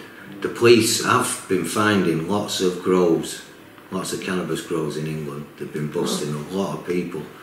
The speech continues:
because obviously, um, they can see people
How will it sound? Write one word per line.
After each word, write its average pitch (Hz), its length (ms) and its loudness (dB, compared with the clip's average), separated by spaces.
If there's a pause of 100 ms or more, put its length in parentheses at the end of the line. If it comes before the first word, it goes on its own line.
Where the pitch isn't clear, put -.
(280)
because 95 380 2
obviously, 90 560 2 (420)
um, 82 500 -2 (180)
they 90 100 0
can 90 180 0
see 107 340 6
people 85 500 2